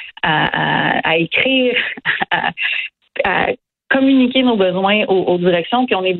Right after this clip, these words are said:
beaucoup trop souvent confrontés à de l'indifférence, mais c'est les fois où on réussit à avoir un peu d'écoute, euh, les solutions qui sont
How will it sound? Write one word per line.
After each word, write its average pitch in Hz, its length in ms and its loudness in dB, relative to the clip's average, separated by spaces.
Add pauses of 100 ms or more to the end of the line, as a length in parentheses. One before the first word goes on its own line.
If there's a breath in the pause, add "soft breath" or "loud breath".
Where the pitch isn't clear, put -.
(120)
beaucoup 214 260 -2
trop 226 220 0
souvent 208 340 -2
confrontés 175 460 -2
à 202 60 2
de 180 60 -4
l'indifférence, 180 680 0
mais 196 160 0 (600 loud breath)
c'est - 140 0
les 202 220 4
fois 254 520 0
où 226 60 -6 (120)
on 202 80 4
réussit 202 680 2
à 196 240 -2 (260)
avoir 190 380 0
un 185 100 -2
peu 202 140 -4
d'écoute, 208 460 0 (420 loud breath)
euh, 175 100 0
les 170 140 0
solutions 240 460 -2
qui - 60 -10
sont 190 200 -2